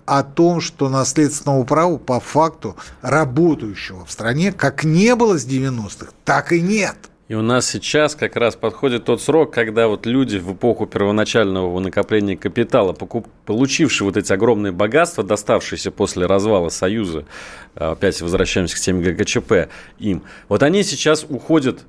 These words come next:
Speaker 2: в мир иной, и этих войн за наследство будет становиться больше с каждым годом.
Speaker 1: Обязательно. Либо у нас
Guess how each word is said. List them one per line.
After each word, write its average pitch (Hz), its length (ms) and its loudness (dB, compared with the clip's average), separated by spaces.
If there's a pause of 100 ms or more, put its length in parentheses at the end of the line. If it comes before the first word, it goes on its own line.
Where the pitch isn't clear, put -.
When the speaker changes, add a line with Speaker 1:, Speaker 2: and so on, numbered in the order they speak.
(100)
Speaker 2:
в 104 140 -4
мир 127 240 4
иной, 151 380 2
и 110 260 0
этих 123 280 -4
войн 135 300 2
за 104 120 -4
наследство 135 540 -2
будет 107 220 -2
становиться 110 460 -2
больше 107 420 0
с - 80 -6
каждым 98 540 -2
годом. 80 420 -2 (160)
Speaker 1:
Обязательно. 127 1300 0
Либо 165 460 2
у 143 220 4
нас 127 580 -2